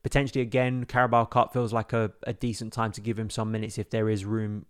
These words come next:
to do that. I don't think maybe Broja is gonna be playing anything close to ninety minutes because he's just come back from a very serious injury, um, and that's maybe why you have Washington potentially on the bench, uh, to, to rotate with him.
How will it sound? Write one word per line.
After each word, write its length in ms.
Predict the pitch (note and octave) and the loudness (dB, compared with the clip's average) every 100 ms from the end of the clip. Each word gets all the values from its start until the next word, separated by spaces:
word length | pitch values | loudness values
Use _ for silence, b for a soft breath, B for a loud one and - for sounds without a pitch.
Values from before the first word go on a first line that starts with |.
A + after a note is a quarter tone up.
| - | -12
to 100 | A2 | -4
do 220 | G#2 B2 | 0 4
that. 220 | B2 B2 | 6 4
I 160 | - A2+ | 4 2
don't 260 | A2 C#3+ B2+ | 6 4 4
think 160 | C3+ | 0
maybe 220 | B2+ B2 | 2 0
Broja 280 | A2+ A#2+ A#2 | 0 2 2
is 100 | A2 | 2
gonna 100 | A#2 | 0
be 80 | A2+ | -4
playing 340 | - A2+ G#2+ | 0 0 2
anything 300 | A2 G#2 G#2+ | 0 -2 -4
close 280 | - A2+ G#2+ | -4 0 0
to 100 | - | 0
ninety 340 | A2 G#2 F#2+ A2 | -4 -4 -4 -4
minutes 320 | B2+ C#3 - | 0 0 0
because 380 | - A2+ A2+ F#2 | -6 -4 -2 -2
he's 160 | G#2 | -2
just 220 | F#2+ A2 - | -2 -2 -2
come 180 | A2 | -2
back 220 | G#2+ - - | 0 -2 -4
from 180 | G#2+ G2+ | -6 -4
a 60 | |
very 300 | F#2+ G#2+ G#2 | 0 0 0
serious 440 | F#2 A2 G2 G2+ B2 | -2 -2 0 0 0
injury, 500 | B2+ B2 A2+ G#2+ G2 B B B | -2 0 2 2 0 B B B
um, 180 | G#2+ G2+ | -2 0
and 100 | G#2+ | 0
that's 200 | A2+ - | -2 -2
maybe 320 | A#2+ A2+ G#2+ | 0 0 0
why 180 | G#2+ A2 | 0 0
you 140 | A2 | 2
have 160 | G#2 G#2 | 0 0
Washington 760 | G2+ G2+ A2 G#2 - G#2+ G2+ F#2+ | -2 -4 -4 -8 -4 -4 -4 -8
potentially 460 | - - A2 A2 A2+ | -10 -4 -4 -4 -4
on 100 | G#2 | -4
the 80 | G2+ | 0
bench, 380 | A#2+ A#2 - - B B B B | 2 2 -4 -14 B B B B
uh, 260 | G#2 G2 G2+ - | -2 0 0 -2
to, 280 | A2+ G#2 G#2 | 0 0 0
to 140 | - | -2
rotate 440 | G#2 G#2 - D3 A#2+ | 0 0 2 2 2
with 140 | A#2+ | 0
him. 280 | A2+ G#2 | 0 0